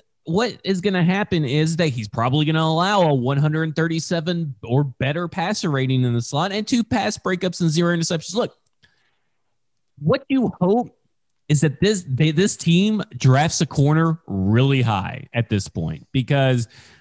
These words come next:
there is no way that they can s-, wait around to the fourth round and draft a corner, or fifth round and draft a corner then. And then you guys,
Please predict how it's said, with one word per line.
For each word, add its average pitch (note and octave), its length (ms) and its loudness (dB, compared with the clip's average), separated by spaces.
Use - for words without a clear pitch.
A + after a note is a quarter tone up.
there G#3 180 4
is E3+ 160 2
no F3 400 4
way F3+ 540 0
that C3 260 -2
they D#3+ 160 0
can E3 160 0
s-, C3+ 260 -4
wait C#3+ 240 0
around C#3 340 0
to - 120 -10
the A#2 100 -2
fourth C#3 420 -2
round A#2 560 -4
and A2+ 180 -4
draft A2 380 -4
a - 40 -6
corner, B2+ 440 -2
or F#2 80 -4
fifth B2 240 -6
round A#2+ 240 -2
and A2+ 80 -4
draft A#2 240 -4
a B2 60 -4
corner A2+ 320 2
then. G#2 420 0
And D#3+ 100 0
then D#3+ 200 4
you D#3 160 6
guys, D#3 540 0